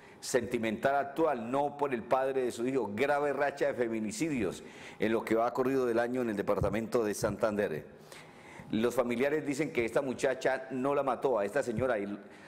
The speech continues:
no la mató s-, el papá de sus tres hijos, sino el actual compañero sentimental, el novio que tenía. También les vamos a mostrar cómo en Barranca Bermeja hubo una jornada de limpieza de los humedales por parte de la Policía Ambiental y por parte de la Secretaría de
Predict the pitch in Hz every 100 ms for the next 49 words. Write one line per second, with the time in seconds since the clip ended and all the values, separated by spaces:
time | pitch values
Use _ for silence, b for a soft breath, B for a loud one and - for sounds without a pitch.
0 | B 117 147 139 117 - 139 123 - -
1 | - 117 - 113 139 139 123 110 135 135
2 | 143 147 135 139 120 104 107 101 - 139
3 | 135 143 123 107 117 113 113 95 98 90
4 | 120 110 107 127 127 123 110 110 107 73
5 | - - B B B B B B B B
6 | - 139 147 190 202 190 190 170 139 135
7 | 156 151 175 185 170 139 131 135 123 139
8 | 165 117 107 - 165 180 170 165 135 113
9 | 147 156 156 139 120 - 139 147 156 151
10 | 123 - 120 117 127 143 113 110 107 113
11 | 131 135 139 123 110 113 104 - 139 131
12 | 113 98 135 139 110 113 113 123 123 139
13 | 127 113 107 98 101 107 107 123 120 113